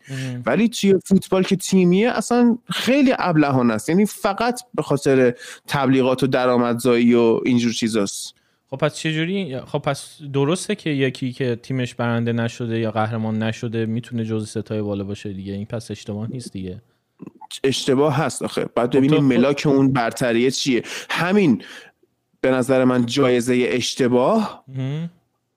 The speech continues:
Speaker 2: خب ملاک‌های اشتباهی هم داره.
Speaker 1: آه. چیه ملاکاشون؟ مثلاً برای مربیگری من فکر می‌کردم خب
Speaker 2: هیچ
Speaker 1: قاعدتاً
Speaker 2: چی.
Speaker 1: اون کسی که تیمش بیشتر برنده می‌شه و به-، مربی بهتری باشه دیگه.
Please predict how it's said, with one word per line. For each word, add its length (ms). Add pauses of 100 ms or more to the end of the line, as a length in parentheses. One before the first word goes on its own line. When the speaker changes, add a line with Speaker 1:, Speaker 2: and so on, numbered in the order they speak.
Speaker 2:
خب 420
ملاک‌های 880
اشتباهی 540
هم 260
داره. 380 (280)
Speaker 1:
آه. 400 (200)
چیه 220
ملاکاشون؟ 560
مثلاً 220
برای 200
مربیگری 680 (280)
من 100
فکر 160
می‌کردم 300
خب 100
Speaker 2:
هیچ 100
Speaker 1:
قاعدتاً 240
Speaker 2:
چی. 120
Speaker 1:
اون 140
کسی 260
که 80
تیمش 400
بیشتر 300
برنده 360
می‌شه 200
و 80
به-، 320
مربی 340
بهتری 380
باشه 240
دیگه. 260